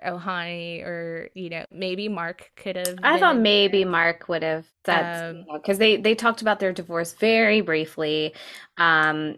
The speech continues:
Speaker 2: and how it impacted her. You know, the kids were, what, four or
Speaker 1: Yeah.
Speaker 2: something when they were divorced, and then she talks about her time on American Idol and why that was, like, her, like, the best decision for her at the time to just kinda step back and take a break.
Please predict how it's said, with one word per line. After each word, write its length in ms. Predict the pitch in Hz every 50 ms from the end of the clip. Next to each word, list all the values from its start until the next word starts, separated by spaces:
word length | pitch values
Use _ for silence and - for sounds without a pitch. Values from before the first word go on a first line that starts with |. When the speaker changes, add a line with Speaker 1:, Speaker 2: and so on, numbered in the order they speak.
| _ -
Speaker 2:
and 280 | 175 175 165 160 165
how 420 | 165 - - - 165 156 160 - -
it 180 | - 170 170 -
impacted 560 | - 170 175 160 - 143 156 - - 180 165 165
her. 440 | - - 170 160 156 156 156 156 160
You 120 | 165 165
know, 100 | 165 165
the 100 | - 170
kids 220 | - - 170 160 -
were, 140 | 165 160
what, 220 | 156 151 - - -
four 640 | - - - 151 139 139 147 151 160 165 180 185 - _ _ _ _ _ _ -
or 120 | 160 170 175
Speaker 1:
Yeah. 20 |
Speaker 2:
something 440 | 180 175 170 175 - - 175 175 170
when 120 | 170 170
they 120 | 170 170 170
were 120 | 165 165 165
divorced, 600 | 165 165 165 170 165 165 165 165 170 - - -
and 360 | 151 160 160 160 160 160 -
then 180 | - 165 156 160
she 160 | - - 165
talks 220 | - 165 156 151 -
about 180 | - 151 - -
her 100 | - 160
time 240 | 156 - 160 156 156
on 100 | 151 151 151
American 320 | 151 151 151 160 - 165
Idol 380 | - 143 156 151 151 151 151 151
and 120 | 151 156
why 160 | 151 147 151 156
that 180 | 151 135 -
was, 160 | - 156 -
like, 220 | 156 135 127 - _ -
her, 340 | - - 180 165 151 - - -
like, 140 | 160 160
the 60 | - 151
best 320 | - 151 131 139 - -
decision 420 | 160 147 - 135 143 - 139 143
for 140 | 139 - -
her 160 | 156 156 143
at 140 | 135 - -
the 60 | -
time 460 | 139 - - - 190 185 180 180 180 170
to 120 | - -
just 200 | - - - -
kinda 200 | - 160 - -
step 340 | - - - - - _ -
back 400 | 202 180 180 175 175 180 - -
and 100 | 156 165
take 180 | - 143 -
a 40 | 135
break. 480 | - - 180 175 175 170 170 165 165